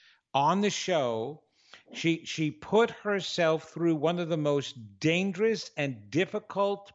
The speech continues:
processes as a true act of self-love and self-care.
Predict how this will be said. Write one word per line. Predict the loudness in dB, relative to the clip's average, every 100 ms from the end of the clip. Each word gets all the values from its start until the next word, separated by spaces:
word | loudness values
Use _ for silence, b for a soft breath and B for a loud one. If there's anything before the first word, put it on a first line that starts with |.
| -20
processes | -2 0 0 -2 -2 -4 -6 -6 -4 -6 -8 -16 B B B 0
as | 2 2 0
a | 2 2
true | 2 -6 -2 2 4 2 -2 -8 -8
act | -6 -8 -12 -20 -2
of | -2 -2
self-love | -8 -10 -8 -2 2 2 0 0 4 6 4 0 -6 -18 _ -8
and | -8 -6
self-care. | -8 -2 -2 -2 -6 -4 0 0 -4